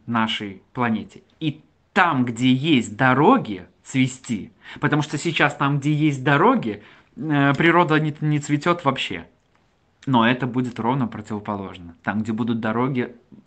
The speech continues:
вся природа не будет чувствовать никакого ущемления и будет продолжать действительно цвести.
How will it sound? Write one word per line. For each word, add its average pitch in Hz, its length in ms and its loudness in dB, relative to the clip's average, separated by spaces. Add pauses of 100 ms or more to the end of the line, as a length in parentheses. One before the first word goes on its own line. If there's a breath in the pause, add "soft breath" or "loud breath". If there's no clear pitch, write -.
вся - 260 0
природа 113 540 -6
не 127 200 0
будет 135 320 -2
чувствовать 127 460 -4
никакого 127 400 -2
ущемления 135 600 -2 (240 loud breath)
и 107 80 -6
будет 110 260 -4
продолжать 117 560 -2 (160 loud breath)
действительно 107 560 -8
цвести. 107 520 -10